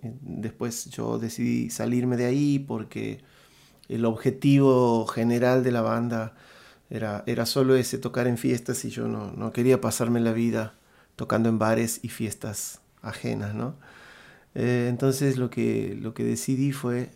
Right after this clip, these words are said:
y ante la propuesta de, de Cristian Vanegas de volver a formar parte del grupo de Horacio para presentar el disco que se llama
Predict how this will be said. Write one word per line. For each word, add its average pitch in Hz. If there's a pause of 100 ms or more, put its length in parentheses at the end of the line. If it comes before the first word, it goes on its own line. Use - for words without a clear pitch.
(400)
y 123
ante 117
la 110
propuesta 120
de, 117
de 117
Cristian 117
Vanegas 120 (540)
de 120
volver 120
a 135
formar 123
parte 117 (440)
del 120
grupo 127
de 120
Horacio 139 (880)
para 117
presentar 117
el 120
disco 117 (500)
que 120
se 123
llama 117